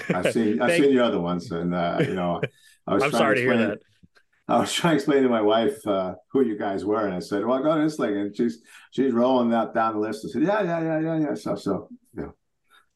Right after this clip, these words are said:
Speaker 1: Uh, people,
Speaker 2: Well,
Speaker 1: people
Speaker 2: well,
Speaker 1: in
Speaker 2: then
Speaker 1: my
Speaker 2: these two
Speaker 1: household know who you are
Speaker 2: morons
Speaker 1: now.
Speaker 2: that people for some reason
Speaker 1: <laughs>
Speaker 2: keep talking to is how you described it to her. Um,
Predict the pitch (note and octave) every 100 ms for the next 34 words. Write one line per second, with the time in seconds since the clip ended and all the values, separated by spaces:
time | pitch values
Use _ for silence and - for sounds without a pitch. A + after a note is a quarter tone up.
0 | - F3+ A#2+ F#3+ G#3+ - - C3+ - -
1 | B3+ A#3+ - - A3+ C#4 - A#3 A3 D#3+
2 | C3 A#2+ C3+ B2+ C#3+ - D#3+ E3+ C#3 D#3+
3 | - D#3+ E3 E3 D3+ C#3+ D#3 C3+ C#3 C3
4 | A#2 G#2 F#2+ E2 - - B2+ C#3 C#3+ C3+
5 | B2 A#2+ B2+ C3+ C3+ C#3+ C#3+ F3+ - -
6 | - - C3 B2+ A#2 A2+